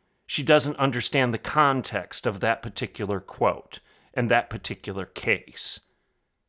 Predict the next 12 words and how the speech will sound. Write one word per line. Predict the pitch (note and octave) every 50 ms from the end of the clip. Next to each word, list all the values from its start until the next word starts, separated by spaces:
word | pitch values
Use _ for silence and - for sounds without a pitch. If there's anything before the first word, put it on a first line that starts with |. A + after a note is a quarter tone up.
| _ _ _ _ _ _ _ _ _ _ _ _ _ _ _ _ _ _ _ _ _ _ _ _ _ _ _ - - _ _
You | - A2 B2 D#3+ G#3 G#3+
have | - - C#3+ C#3 C#3 C3+ C3 - -
a | B2
nominee | A2+ G#2+ G2+ G#2 A2 B2 C3 B2 G#2+ F#2+ F2+ F#2+
to | - - G2
the | E2+ G2
Supreme | - - G#2 - - G#2+ G#2+ A2+
Court | G#2 - G#2 F#2 F#2 -
that | - -
just | F#2 G2+ A2 A2+ - - -
told | - - A#2 A2+ A2 G#2 F#2+ F#2+ -
you | - - - -